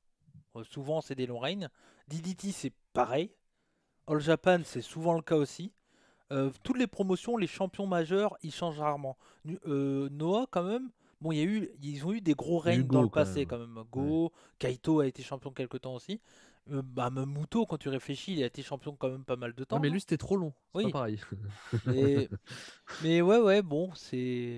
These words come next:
Speaker 1: euh, moi, je pense que Fujita, c'est
Speaker 2: Non, non, puis c'est toujours pareil, c'est que tu les fais perdre contre les mauvais, putain.
Speaker 1: Ouais, ouais, ouais.
Speaker 2: Le problème, c'est même pas le... la longueur des règnes, je suis désolé. Go Shiozaki, il perd contre qui ? Contre Muto.
Speaker 1: Mm. Mm.
Speaker 2: Putain,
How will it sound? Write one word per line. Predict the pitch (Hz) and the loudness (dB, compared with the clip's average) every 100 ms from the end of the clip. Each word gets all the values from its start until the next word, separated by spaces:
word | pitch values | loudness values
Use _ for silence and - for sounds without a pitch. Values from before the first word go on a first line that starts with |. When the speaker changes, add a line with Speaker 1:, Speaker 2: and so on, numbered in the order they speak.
| 117 | -8
Speaker 1:
euh, | 113 113 113 113 | -8 -8 -10 0
moi, | 175 | 0
je | - | 2
pense | 226 214 | -2 -2
que | 185 | -6
Fujita, | - 165 165 190 180 | -6 -8 -2 2 2
c'est | - | 2
Speaker 2:
Non, | 262 | 2
non, | 277 | 2
puis | 190 135 | 2 0
c'est | - | 0
toujours | 127 160 | 2 2
pareil, | - 220 240 | 2 2 4
c'est | 160 | 2
que | 139 | 0
tu | |
les | 139 | 0
fais | - | 0
perdre | 139 165 - | 0 -2 -4
contre | - | 2
les | 131 | 4
mauvais, | 135 208 277 | 6 6 4
putain. | 240 - - - | 2 2 2 2
Speaker 1:
Ouais, | 180 196 - | -2 -8 -12
ouais, | |
ouais. | 127 117 | -12 4
Speaker 2:
Le | 156 | 6
problème, | 151 190 254 226 | 6 2 0 -2
c'est | 135 | -2
même | 120 135 | -2 0
pas | 151 170 | 2 0
le... | 127 | 0
la | 233 110 | -4 -2
longueur | 110 131 127 113 | -2 0 -2 -2
des | 156 | -4
règnes, | 240 | -6
je | 151 | -8
suis | 104 | -6
désolé. | 104 185 247 - _ _ | -4 -4 -6 -12 _ _
Go | 131 170 | -2 -2
Shiozaki, | - 160 156 - | 0 0 0 0
il | 202 | 0
perd | 147 | 0
contre | 131 147 | 0 -4
qui ? | - 226 214 | -2 -6 -6
Contre | - 123 - | -6 -8 -2
Muto. | 156 170 214 190 _ _ | -2 2 0 0 _ _
Speaker 1:
Mm. | 127 127 127 _ _ _ _ _ _ | -16 -16 -16 _ _ _ _ _ _
Mm. | 131 127 | -20 -12
Speaker 2:
Putain, | 120 156 | -4 -2